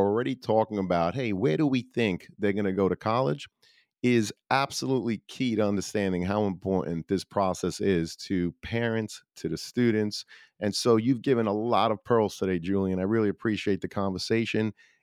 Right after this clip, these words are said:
It leads us to the last question, which is, what are three other pieces of advice that you would like to leave the students and their parents as they're getting ready for the college admissions process?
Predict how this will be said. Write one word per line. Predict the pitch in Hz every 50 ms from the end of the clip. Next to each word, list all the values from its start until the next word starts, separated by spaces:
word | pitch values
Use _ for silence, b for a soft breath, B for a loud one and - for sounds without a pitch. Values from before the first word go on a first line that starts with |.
| b b
It | 127 123 117
leads | 127 131 143 156 156 151 131 123
us | 135 127 123 - -
to | - - 131 127 123
the | 113 117 113
last | 113 120 117 117 110 -
question, | - - 117 117 110 101 - - 87 76 73 76 _ _ _ _ _ _ _ -
which | - 110 104 - -
is, | 117 110 107 95 - -
what | - 107 104 120 147 151 143
are | 127 95 78 73 - - _ _ _ _ _ _ -
three | - 127 156 156 147
other | 147 156 139 127 -
pieces | - 113 110 92 87 95 98
of | 98 92
advice | 95 85 85 90 90 82 82 90 82 - - - _
that | - 92 98
you | 113 117
would | 113 110 107
like | 113 107 98 -
to | - 110
leave | 107 110 107 101 95
the | 92
students | - - - 131 127 120 123 120 117 - - - _ -
and | 123 127 131 135
their | 123 120 110
parents | - - 110 101 95 92 92 87 85 - b b b b b b
as | 113 104 95
they're | 104 107
getting | 104 101 110 104 104 101
ready | 98 98 92 90 90 87 92 98
for | - 104
the | 92 87
college | - - 95 92 92 87 85
admissions | 92 92 90 85 - 92 90
process? | - - 87 80 78 - - - - -